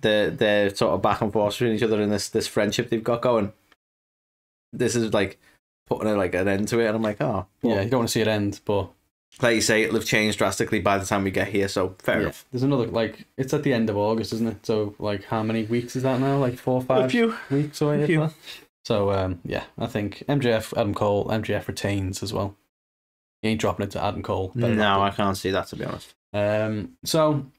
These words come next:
Speaker 2: takes on to the second match prediction. This needs to happen, Anthony. We
Speaker 1: People
Speaker 2: need
Speaker 1: want it.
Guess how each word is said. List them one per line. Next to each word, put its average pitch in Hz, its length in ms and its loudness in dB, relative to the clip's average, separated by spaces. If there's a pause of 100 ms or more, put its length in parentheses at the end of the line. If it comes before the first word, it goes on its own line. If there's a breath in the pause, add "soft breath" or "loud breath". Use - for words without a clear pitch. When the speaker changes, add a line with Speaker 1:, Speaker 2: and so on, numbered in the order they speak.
(120)
Speaker 2:
takes 156 200 2
on 151 80 2
to 143 60 -2
the 143 80 2
second 160 400 2
match 151 240 2
prediction. 143 400 2
This 170 240 2
needs 151 240 4
to 143 60 0
happen, 135 540 0
Anthony. 127 500 2
We 117 160 2
Speaker 1:
People 127 180 4
Speaker 2:
need 110 200 2
Speaker 1:
want 92 260 2
it. 90 80 -6